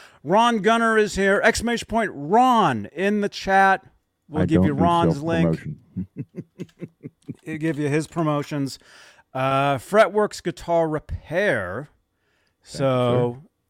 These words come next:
Speaker 1: and you're in Ohio.
Speaker 2: Yes.
Speaker 1: You fix guitars. So if somebody wants to mail you a guitar,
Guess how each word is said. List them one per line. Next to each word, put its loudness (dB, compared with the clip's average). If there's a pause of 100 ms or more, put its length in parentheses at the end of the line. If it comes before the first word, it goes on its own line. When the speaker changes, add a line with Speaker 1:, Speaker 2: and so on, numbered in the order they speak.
(140)
Speaker 1:
and -4
you're 2
in 0
Ohio. 0 (600)
Speaker 2:
Yes. -6 (400)
Speaker 1:
You -10
fix -10
guitars. -6 (520)
So 0
if -2
somebody 0
wants 0
to -6
mail -4
you -4
a -6
guitar, -6